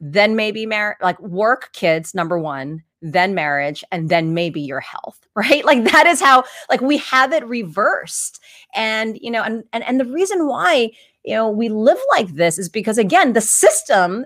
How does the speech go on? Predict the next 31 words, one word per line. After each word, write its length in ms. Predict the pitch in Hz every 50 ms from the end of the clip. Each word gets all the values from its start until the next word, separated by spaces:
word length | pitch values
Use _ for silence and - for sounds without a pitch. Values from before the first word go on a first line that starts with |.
| - -
the 120 | 247 269
system 520 | - - - 392 - - - 403 311 269
was 200 | 254 269 262 -
not 200 | 254 247 240 226
designed, 720 | - 233 214 180 175 196 - 403 359 311 262 226 214 190
fam-, 360 | - - - 202 208 277 - 233
the 80 | 233
family 460 | 208 - - 185 269 294 311 320 302
structure, 480 | 294 - - - 202 208 - - - 175
the 100 | 147 160
family 380 | 160 - - - 240 233 226 214
institution, 600 | 208 208 - - - 202 202 196 - - - 170
the 80 | 160 170
work, 340 | 175 190 214 233 233 _ _ _ _ _ _ _ _ _ _ _
working 440 | 185 185 220 233 226 - 240 240
career 600 | 240 - - 196 180 170 170 175 180 170 202 196
system 560 | 196 - - - 185 175 - - - 185 165 147
was 220 | 170 165 160 -
not 260 | 170 175 170 - -
designed, 880 | - 202 180 151 143 143 165 151 190 208 220 220 208 190 175 170 160 - - - - - - - _ -
um, 140 | 165 170 160
to 120 | - 185
really 460 | 170 170 196 226 233 269 247 180 - _ _ _ _ _
help 280 | - - 226 240 240 -
us 160 | 233 214 - - _
build 280 | - 185 214 226 214 165
the 100 | 175 165
right 280 | 165 160 185 196 -
three 240 | - - - 214 226
sixty 420 | 208 - - 220 220 - - 214 185
foundation, 1040 | - - - 170 160 156 147 - 151 175 262 294 - - 233 190 175 165 165 175